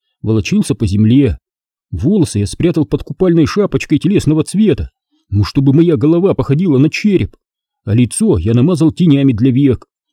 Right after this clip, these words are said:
мерзкого цвета плесени, которая бывает на старом хлебе. Папа сказал, что ему смотреть на меня противно, что его сразу мутит. Я это воспринял как похвалу.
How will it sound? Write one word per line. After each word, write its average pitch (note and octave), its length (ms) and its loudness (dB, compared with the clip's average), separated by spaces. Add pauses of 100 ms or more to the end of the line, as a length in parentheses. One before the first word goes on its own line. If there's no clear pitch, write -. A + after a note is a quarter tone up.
(120)
мерзкого D3+ 680 2
цвета F3+ 360 -2
плесени, C3 640 -2 (280)
которая E3+ 340 0
бывает D#3+ 340 4
на C#3+ 80 2
старом E3+ 320 0
хлебе. C#3+ 560 0 (840)
Папа G#2+ 320 -2
сказал, C3 440 -2
что - 200 -4
ему D3+ 140 2
смотреть - 440 -2
на C#3 60 2
меня E3+ 220 2
противно, A#2+ 600 -2 (340)
что - 180 -8
его D#3 200 0
сразу D3+ 380 0
мутит. A#2+ 460 2 (760)
Я G#2 420 -2
это A#2 140 -4
воспринял C#3+ 480 0
как - 180 -8
похвалу. A2+ 640 -2